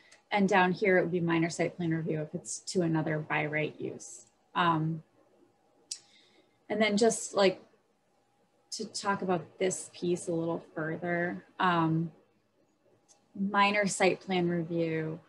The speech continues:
has a provision below, which I'll just talk about really quick, which allows certain things to be done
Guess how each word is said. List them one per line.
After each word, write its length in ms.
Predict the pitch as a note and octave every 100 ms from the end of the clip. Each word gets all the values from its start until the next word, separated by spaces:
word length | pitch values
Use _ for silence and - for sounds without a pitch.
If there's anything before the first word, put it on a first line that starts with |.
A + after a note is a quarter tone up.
| -
has 280 | F#3 F3+ F3
a 60 |
provision 560 | E3 F3 E3 E3+ E3+ D#3+
below, 440 | E3 E3 E3 D3+
which 160 | D3+ D#3
I'll 80 | D#3+
just 240 | E3 -
talk 220 | D#3+ D#3+
about 260 | E3+ D#3+ D#3
really 260 | D#3+ D#3 D#3
quick, 220 | - D#3 - - -
which 220 | G3 -
allows 560 | F#3 F#3+ F#3 F3+ F3 -
certain 380 | F#3+ F3+ F#3
things 360 | F3 F3+ F3 -
to 60 | E3+
be 140 | E3
done 400 | D#3+ D#3+ E3